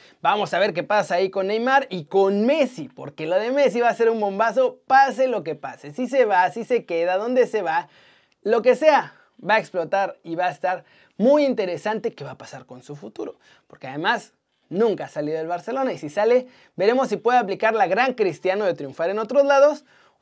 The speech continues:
o si la gente tenía razón, porque puede pasar que tuvieran razón y que solo en el Barcelona la iba a armar. Pero bueno, eso es todo por hoy, muchachos. Muchas gracias por ver este video. Denle like si les gustó, métanle un zambombazo durísimo a la manita para arriba si así lo desean.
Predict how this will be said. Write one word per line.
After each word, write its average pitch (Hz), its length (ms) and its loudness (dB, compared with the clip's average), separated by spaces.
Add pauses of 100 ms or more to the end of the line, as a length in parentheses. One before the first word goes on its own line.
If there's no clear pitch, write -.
(120)
o 302 140 8
si 226 140 -2
la 180 100 -6
gente 302 320 0
tenía 147 300 -12
razón, 262 480 -4
porque 127 180 -14
puede 180 260 -4
pasar 170 280 -10
que 175 100 -10
tuvieran 147 300 -10
razón 196 260 -4
y 240 60 -2
que - 120 -10
solo 214 280 -6
en 170 40 -6
el 139 120 -10
Barcelona 156 680 -10
la 139 240 -16
iba 165 160 -12
a 196 40 -12
armar. - 320 -18 (320)
Pero 302 500 12
bueno, 247 320 0 (500)
eso 240 220 4
es 208 100 -6
todo 262 240 6
por 220 140 -2
hoy, 254 100 0
muchachos. 247 440 -2 (280)
Muchas 294 380 4
gracias 285 300 4
por 233 160 0
ver 294 180 2
este 220 180 4
video. 247 400 4 (260)
Denle 254 240 4
like 233 220 0
si 214 80 -6
les 208 160 2
gustó, 220 240 2
métanle 302 320 4
un 269 80 0
zambombazo 277 720 2
durísimo 320 640 2
a 269 60 -2
la 302 160 0
manita 277 360 -4
para 277 200 0
arriba 262 320 0
si 165 140 -18
así 214 240 -12
lo 214 140 -6
desean. - 360 -14